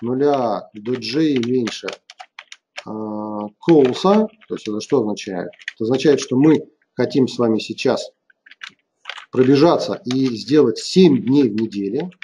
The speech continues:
Вот так вот это. Сейчас мы это дело попробуем сохранить. Ох, он даже там отформатировал. Круто. Вот получается, какая у нас красота.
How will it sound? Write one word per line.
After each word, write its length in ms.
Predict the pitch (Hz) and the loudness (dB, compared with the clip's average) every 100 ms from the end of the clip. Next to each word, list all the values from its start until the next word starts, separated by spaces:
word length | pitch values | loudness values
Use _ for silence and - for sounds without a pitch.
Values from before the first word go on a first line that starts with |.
| - | -20
Вот 140 | - - | -18 -12
так 220 | 95 87 | -10 -10
вот 180 | 131 135 | -10 -8
это. 240 | 165 160 165 - - _ _ _ | -8 -6 -10 -12 -20 _ _ _
Сейчас 380 | - - 110 104 | -20 -14 -12 -8
мы 120 | 110 | -6
это 160 | 107 107 | -4 -4
дело 220 | 113 107 | 0 -2
попробуем 460 | - - 117 113 107 | -4 -8 -4 -2 -4
сохранить. 680 | - - 120 147 190 190 - _ _ _ _ | -6 -2 2 6 6 4 -4 _ _ _ _
Ох, 220 | - 135 120 | 0 2 2
он 100 | 117 | 2
даже 200 | 120 117 | 2 2
там 180 | 110 | 0
отформатировал. 720 | 110 - 110 113 104 92 - - | -2 -2 -4 -4 -4 -6 -6 -4
Круто. 380 | 113 - - _ _ _ _ _ - | -4 -4 -8 _ _ _ _ _ 2
Вот 200 | 247 240 | 4 6
получается, 480 | 147 143 202 202 | 6 6 4 2
какая 320 | - 110 156 123 | -4 0 2 2
у 100 | 110 | 0
нас 240 | 120 - _ _ _ _ | -4 -8 _ _ _ _
красота. 400 | 107 107 101 | -8 -6 -6